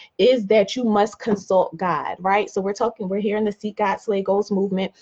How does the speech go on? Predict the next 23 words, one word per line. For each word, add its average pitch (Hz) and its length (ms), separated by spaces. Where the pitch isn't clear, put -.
We're 196 100
talking 220 300
about 185 320
seeking 220 280
God 196 300
first 196 240
and 180 140
then 190 160
slaying 202 360
our 170 140
goals. 190 440
Um, 196 260
in 202 180
order 247 240
for - 240
us 220 140
to - 160
do 208 240
that, 196 340
we 220 140
must 220 320
consult 190 600
God 185 300